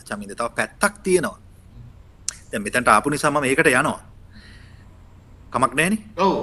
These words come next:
Speaker 2: ඔව්, කියන්න. ඕන
Speaker 1: ඒ
Speaker 2: දෙයක්
Speaker 1: කියන්නේ
Speaker 2: කියමු.
Speaker 1: දේශපාලඥයාට උපයන්න වෙන්නේ ඇයි කියන එකත් අපි කියන්න එපා.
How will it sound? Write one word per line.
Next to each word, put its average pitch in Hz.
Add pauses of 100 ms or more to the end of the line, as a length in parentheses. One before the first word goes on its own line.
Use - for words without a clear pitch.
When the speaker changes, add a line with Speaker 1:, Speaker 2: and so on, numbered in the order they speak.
(100)
Speaker 2:
ඔව්, 214 (200)
කියන්න. 156 (180)
ඕන 143
Speaker 1:
ඒ 139
Speaker 2:
දෙයක් 135
Speaker 1:
කියන්නේ -
Speaker 2:
කියමු. 107
Speaker 1:
දේශපාලඥයාට 156 (140)
උපයන්න 185
වෙන්නේ 196
ඇයි 196
කියන 202
එකත් 202
අපි 202
කියන්න 208
එපා. 196